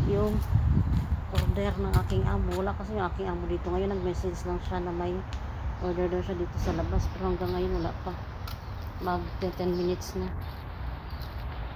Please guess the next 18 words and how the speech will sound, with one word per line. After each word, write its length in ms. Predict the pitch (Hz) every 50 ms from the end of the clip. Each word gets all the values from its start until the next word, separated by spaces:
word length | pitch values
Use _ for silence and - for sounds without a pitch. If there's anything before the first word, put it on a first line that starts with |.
| - - - - - - - _ _ _ _ _ _ - - - - - - - - - - -
Makarelate 560 | 190 - 202 196 190 196 190 196 196 196 -
ba 80 | 190 185 -
kayo? 240 | 190 180 175 180 180
Yung 160 | 190 196 190
sinabihan 400 | - 202 202 175 175 180 180 180
kayo 160 | 180 190 185 185 185
ng 80 | 185 170
amo 240 | 175 170 175 175
nyo 160 | 175 175 180 175
na 320 | 175 175 175 175 175 175 180 - - - - - - - - - - - -
ang 80 | 180
order 320 | 190 185 170 170 - 190 185
nasa 300 | 190 185 185 - 196 175
labas 340 | 175 170 165 175 165 - - -
pa, 100 | 190 185
pero 240 | - 190 180 180 175
yun 240 | 175 180 185 180
pala, 320 | - 180 170 170 170 170